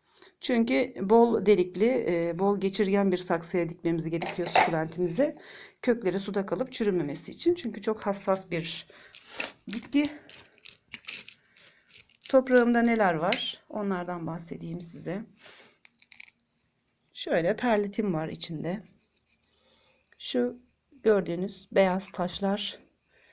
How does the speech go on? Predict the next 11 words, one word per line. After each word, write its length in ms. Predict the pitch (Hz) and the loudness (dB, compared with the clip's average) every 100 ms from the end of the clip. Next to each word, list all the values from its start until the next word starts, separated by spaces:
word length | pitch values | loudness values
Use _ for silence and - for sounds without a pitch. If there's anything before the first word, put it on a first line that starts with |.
| _ _ - | _ _ 0
ponza 360 | 220 196 180 | 2 2 0
taşı 300 | 180 175 175 | -2 -4 -2
arkadaşlar. 760 | 160 165 165 160 - 226 254 - _ _ _ _ _ _ _ - | -4 -4 -6 -6 -4 -4 -6 -12 _ _ _ _ _ _ _ -16
Şöyle 600 | - - 170 147 165 - - _ _ _ _ _ _ _ _ _ _ _ _ _ _ _ _ _ _ _ _ - | -10 -6 -4 -4 -6 -6 -14 _ _ _ _ _ _ _ _ _ _ _ _ _ _ _ _ _ _ _ _ -14
ponza 380 | 196 185 180 180 | -8 -6 -6 -4
taşı. 380 | 190 - 220 220 _ _ _ _ _ - - - _ _ _ _ _ _ _ _ _ | -4 -4 -6 -8 _ _ _ _ _ -20 -20 -20 _ _ _ _ _ _ _ _ _
Şöyle 360 | - - 214 214 | -6 2 6 6
lav 260 | 208 214 214 | 6 6 4
taşı 320 | 214 202 196 | 0 2 0
var 100 | 180 | 0
içinde. 580 | 180 - 170 170 240 | -2 -4 0 0 0